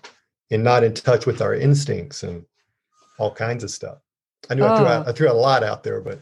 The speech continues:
Speaker 2: Well,
Speaker 1: yeah.
Speaker 2: yeah, it's like we've stopped having the conversation because the conversation happens through imagination.
Speaker 1: Mm.
Speaker 2: And so we've stopped having the,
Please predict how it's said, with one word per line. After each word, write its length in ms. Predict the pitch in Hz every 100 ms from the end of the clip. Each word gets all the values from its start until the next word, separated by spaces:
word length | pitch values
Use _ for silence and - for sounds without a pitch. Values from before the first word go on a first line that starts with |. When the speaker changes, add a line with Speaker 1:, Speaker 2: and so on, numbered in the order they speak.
| _ - _
Speaker 2:
Well, 320 | 220 269 254
Speaker 1:
yeah. 60 | 262
Speaker 2:
yeah, 200 | 262 185
it's 280 | 226 220 240
like 220 | 240 226
we've 120 | 226
stopped 400 | - - 214 214
having 280 | 220 196 180
the 80 | 170
conversation 880 | 185 165 156 196 196 - 139 123 - - - -
because 320 | 196 208 175
the 100 | 196
conversation 580 | 202 185 - 220 208 185
happens 480 | 180 185 180 165 -
through 520 | 185 196 175 160 156
imagination. 840 | 180 180 165 160 160 156 - - - _ _ _ _ _ _ _ 139
Speaker 1:
Mm. 380 | 147 147 143 - _ -
Speaker 2:
And 140 | 202 208
so 80 |
we've 200 | 202 208
stopped 300 | - 220 202
having 320 | 208 196 185 175
the, 160 | 156